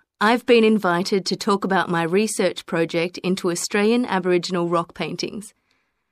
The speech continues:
The Australian Aborigines have recorded both real and symbolic images of their time on rock walls for many thousands of years. Throughout the long history of this tradition,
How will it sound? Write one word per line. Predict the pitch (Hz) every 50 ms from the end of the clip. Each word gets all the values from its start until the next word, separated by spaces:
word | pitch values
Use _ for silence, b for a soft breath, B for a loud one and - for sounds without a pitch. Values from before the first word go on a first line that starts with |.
| _ _ _ _
The | - 220
Australian | 220 208 - - - 254 262 277 311 320 320 285
Aborigines | 208 196 196 208 185 185 180 - 180 165 156 160 170 -
have | 214 196 -
recorded | 185 175 - 202 185 185 185 175 175
both | 196 180 180 180 - 202
real | 208 202 208 220 247 262 285 -
and | 214 196 196
symbolic | - - 185 175 180 185 190 196 202 202 208
images | 175 170 175 175 - 170 165 165
of | 175 165 -
their | - 180 175
time | 175 - 190 180 175 175 180 185
on | - 170 156 156 160
rock | 190 220 233 - -
walls | - 165 160 156 165 175 -
for | - 190 170
many | 170 190 202 214 226 233
thousands | 233 - 196 185 180 175 175 180 180 180 170
of | 185 185 175
years. | 180 175 160 156 156 151 - - - - _ _ _ _ _ _ _ _ _ _ _ _ _ _ _ _ _ _ _ _ _ _ _ _ _ _ -
Throughout | - 254 240 240 254 285 277 -
the | -
long | 220 202 208 202 202 196
history | 185 233 247 - - - 220 180
of | 165 165
this | 175 170 -
tradition, | - - 175 160 160 - - 170 156 165 196 220 254